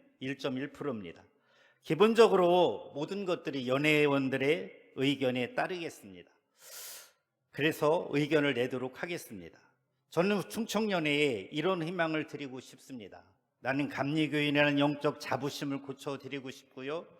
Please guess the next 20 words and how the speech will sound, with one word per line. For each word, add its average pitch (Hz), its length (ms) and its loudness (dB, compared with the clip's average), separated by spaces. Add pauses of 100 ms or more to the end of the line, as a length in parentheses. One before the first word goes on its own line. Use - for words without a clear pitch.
(380)
비전교회가 165 760 0
활짝 185 420 -4
웃는 143 300 -4
충청연회, 131 760 -8 (460)
평신도가 151 680 0
신나게 139 760 -2
열정적으로 165 880 -4 (220)
사역할 185 520 -4
수 - 140 -12
있도록 120 480 -10
하는 139 180 -8
연회로 131 560 -4
정비하겠습니다. 123 920 -10 (580)
하나님의 165 500 2
미래 160 340 6
세대, 107 440 -4 (220)
교회학교 139 540 0
학생, 143 720 -4
청년, 147 560 -4
청장년, 143 800 -4